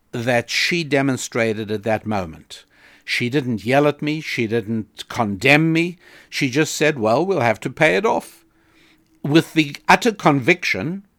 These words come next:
that that's what we'll have to do, and that's what we will do. He says, "Between my wife's conviction and confidence, and between my own knowledge that there was a million dollars that had to be made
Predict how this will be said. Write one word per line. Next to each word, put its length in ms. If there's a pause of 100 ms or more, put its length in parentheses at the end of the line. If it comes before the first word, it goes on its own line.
(140)
that 300 (380)
that's 260
what 100
we'll 140
have 200
to 80
do, 360 (160)
and 140
that's 200
what 120
we 140
will 260
do. 380 (920)
He 160
says, 640 (240)
"Between 720 (160)
my 260
wife's 720 (1000)
conviction 840
and 200
confidence, 800 (600)
and 180
between 420
my 280
own 240
knowledge 640 (160)
that 280
there 140
was 380
a 60
million 420
dollars 360
that 160
had 180
to 60
be 200
made 420